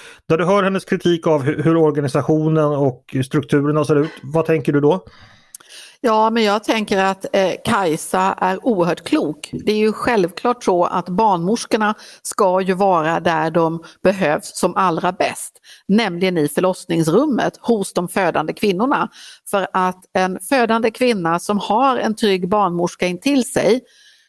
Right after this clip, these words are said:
Speaker 2: blir lugnare, känner större trygghet och då är det större förutsättningar för att förlossningen också både går bra och är en positiv upplevelse. Man,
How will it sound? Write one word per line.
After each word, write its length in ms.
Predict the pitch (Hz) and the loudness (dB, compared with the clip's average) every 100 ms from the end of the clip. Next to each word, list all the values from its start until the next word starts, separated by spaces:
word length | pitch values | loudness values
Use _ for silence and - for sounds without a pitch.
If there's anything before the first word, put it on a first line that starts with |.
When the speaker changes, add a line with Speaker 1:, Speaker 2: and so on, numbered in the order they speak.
| _ 180 | _ 0
Speaker 2:
blir 420 | 214 285 302 285 | 2 4 4 4
lugnare, 720 | 285 294 262 247 240 233 220 | 2 2 2 0 0 0 0
känner 460 | - 196 240 262 262 | -2 -2 0 0 -2
större 420 | - 226 220 220 | 0 0 2 0
trygghet 640 | - 226 196 202 175 185 - _ _ _ | 2 0 0 0 0 0 -6 _ _ _
och 280 | 208 202 - - _ _ _ _ | 2 2 -2 -20 _ _ _ _
då 120 | 269 254 | 2 2
är 80 | |
det 220 | - - - | 2 -2 -4
större 400 | - 185 165 175 | -2 -2 0 -2
förutsättningar 800 | 226 175 151 - 175 180 170 | 0 0 -2 -4 -4 -4 -2
för 180 | 170 - | -2 -2
att 120 | 175 | -2
förlossningen 720 | - 214 277 - - 294 262 - | 0 2 0 0 -2 0 0 0
också 420 | 185 - - 185 - - - - | -2 -2 -2 -2 -2 -20 -20 -4
både 340 | 214 240 202 | 2 4 4
går 360 | 220 190 185 175 | 2 4 4 2
bra 460 | 175 190 254 294 285 | 2 2 4 2 2
och 200 | 233 - | 0 -2
är 180 | 185 175 | -2 0
en 160 | 180 | -2
positiv 760 | 185 - 330 - 277 277 185 170 - | -2 0 0 2 -2 2 0 0 0
upplevelse. 920 | 202 - 190 269 285 175 165 - - - _ _ - | 0 0 0 2 2 0 -2 -6 -6 -8 _ _ -4
Man, 240 | 190 | -2